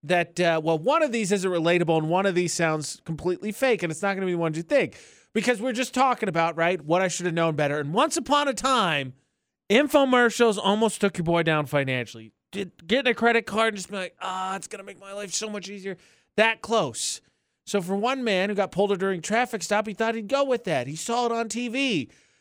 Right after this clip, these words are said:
Problem is, the thing he saw on T V was magic mushrooms. Said he saw it on a show on Netflix and wanted to try 'em for himself, which doesn't explain, one, he never explained what the show was. Two, did it go through the whole process? The show explained to him, like, "Here's what you do. Here's a good price for 'em. Don't get scammed."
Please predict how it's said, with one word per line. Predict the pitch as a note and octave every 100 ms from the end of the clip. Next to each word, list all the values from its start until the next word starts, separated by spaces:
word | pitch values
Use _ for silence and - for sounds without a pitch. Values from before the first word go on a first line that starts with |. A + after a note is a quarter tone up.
| _ -
Problem | A#3 C4+ C4+
is, | A#3+
the | A3+
thing | A#3+ A#3
he |
saw | A3+ A#3+ A#3
on | A3+
T | G#3
V | A#3 C#4
was | B3+ F3+
magic | A3 A3+ G#3+ G3+
mushrooms. | B3 B3+ G3+ D#3+
Said | G3+
he | G3
saw | - A3+ A#3
it |
on | A3
a |
show | G3+ A#3+ A#3
on | G#3
Netflix | A#3 B3 A#3+ G#3+
and | G#3
wanted | G#3+ G3
to |
try | G#3+ A3
'em | A3+
for | G3+
himself, | G#3 F#3+ - C4 D3+ - - _ _ _ _ _ _ _
which | G3+ G3+
doesn't | - C4 A#3+
explain, | A#3+ G3+ A#3+ A#3 G3
one, | G3 A#3 A#3
he | F#3
never | G3 A3 G#3
explained | F3+ A3 G#3
what | F3
the |
show | - F#3+
was. | C#3 C3+ E3 - _ _ _ -
Two, | B3 C4+ B3+ G#3+ _ _ _ _ _ _ _
did | G3+ A3+
it | G#3+
go | G#3+ B3+
through | - A#3
the | A#3
whole | G#3 B3
process? | G3+ A3+ C4 D#4 F4 E4+
The | B3
show | G3+ - A#3+ A#3+
explained | - - A3+ A#3+
to | A#3+
him, | A#3
like, | G3+ D3+
"Here's | E3 D#3
what | E3+
you | E3
do. | D#3 G#3 G3+
Here's | F#3+ F#3 D3+
a |
good | C#3+ D3
price | D3+ F#3 F#3+ -
for | F#3
'em. | F#3 F3
Don't | D#3
get | C#3+ C#3
scammed." | - G3+ G3 G3+